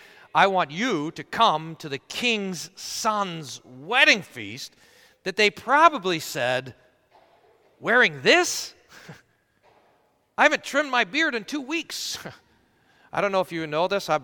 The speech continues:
we're all about weddings at our house now. <laughs> And, uh, what you wear to the wedding is apparently a big deal.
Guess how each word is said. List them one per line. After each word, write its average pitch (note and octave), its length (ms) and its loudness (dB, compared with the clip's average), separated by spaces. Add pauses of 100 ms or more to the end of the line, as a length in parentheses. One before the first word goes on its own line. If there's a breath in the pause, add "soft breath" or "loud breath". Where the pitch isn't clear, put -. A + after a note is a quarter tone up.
(120)
we're C#3+ 200 -2
all D3+ 180 2
about C3+ 300 0 (880)
weddings D#3 500 -2
at D#3 80 -2
our D#3+ 160 -2
house D#3+ 320 -4
now. D#3+ 420 -6
<laughs> C#3+ 60 -16 (1300 soft breath)
And, A2 200 -14
uh, G#2+ 300 -4 (2000 loud breath)
what C#3+ 220 -10
you F3 100 -6
wear D#3 380 4
to E3+ 80 -6
the D3+ 100 -4
wedding E3+ 400 4
is C#3 100 -8
apparently D#3 540 -2
a C3+ 60 -2
big C3 260 -6
deal. F3+ 300 0